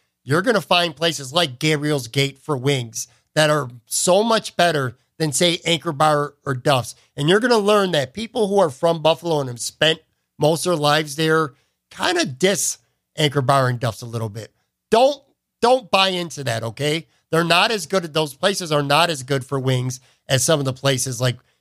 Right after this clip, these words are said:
Bar Bill, nine eleven, Elmo's, some of these really, I mean, amazing places. But at the same token,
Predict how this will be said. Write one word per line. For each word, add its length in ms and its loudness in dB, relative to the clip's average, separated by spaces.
Bar 380 0
Bill, 340 0
nine 220 2
eleven, 380 0
Elmo's, 560 0
some 220 2
of 80 0
these 200 -2
really, 460 2
I 100 2
mean, 200 -2
amazing 640 0
places. 680 -4
But 80 4
at 100 0
the 80 -6
same 340 0
token, 560 0